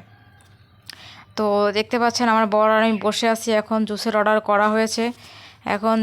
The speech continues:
জুস চলে আসবে আমার বরের জন্য। আর আমি একটু ভিডিও মেক করতেছিলাম, এই যে জুস চলে আসছে আমার বরের, আমার বর এখন জুসটা খাচ্ছে। এই দেখেন, রাতে এখানে কোনো মানুষজন নেই, এখন প্রায় রাত দুইটা বাজে।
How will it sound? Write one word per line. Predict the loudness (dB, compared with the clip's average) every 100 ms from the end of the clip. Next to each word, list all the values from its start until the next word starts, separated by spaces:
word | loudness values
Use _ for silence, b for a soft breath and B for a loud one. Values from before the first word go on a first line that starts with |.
| 0
জুস | -2 -2 -4
চলে | -2 0 2
আসবে | 0 0 2
আমার | 2 2
বরের | 0 0 -2
জন্য। | 0 0 0 2
আর | 2 2
আমি | 0 -4
একটু | -4 -4
ভিডিও | -2 -2 -2
মেক | -4 -4
করতেছিলাম, | -8 -8 -10 -6 -4
এই | -4
যে | -2
জুস | -4 -4 -4
চলে | -2 -2
আসছে | -2 -2
আমার | -2 0
বরের, | 0 0 -4 B B B B B -2
আমার | 0 2
বর | 0 2 0
এখন | -2 -4
জুসটা | -6 -4 -4 -2
খাচ্ছে। | -4 -4 -6 -2
এই | -2 -2
দেখেন, | -4 -2 0
রাতে | 0 0 0 2 0
এখানে | -2 -2 -2 0
কোনো | 0 2
মানুষজন | 2 2 0 -2 0
নেই, | 0 0
এখন | 0 -2 0
প্রায় | 0 2 2
রাত | 0 -2
দুইটা | -4 0 0
বাজে। | 0 -4